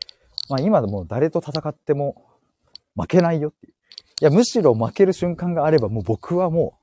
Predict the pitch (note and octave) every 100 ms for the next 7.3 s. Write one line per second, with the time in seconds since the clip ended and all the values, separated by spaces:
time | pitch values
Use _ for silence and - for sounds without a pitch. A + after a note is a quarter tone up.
0 | - G#2 D#3+ G3+ - - A2+ - - D#3
1 | D3 C3 F2 - - - - - - -
2 | - - - F#3+ E3 C3+ - - - -
3 | B2 - - - - - - C#3 C3+ -
4 | - - F#3+ E3+ C3+ C#3+ C3 C3 C3+ D3
5 | C#3 A2 B2+ - G3+ E3 F#3+ E3+ C#3 B2+
6 | - B2 B2+ B2+ C3 B2 - G2 A#2 G#2
7 | D#2 D#2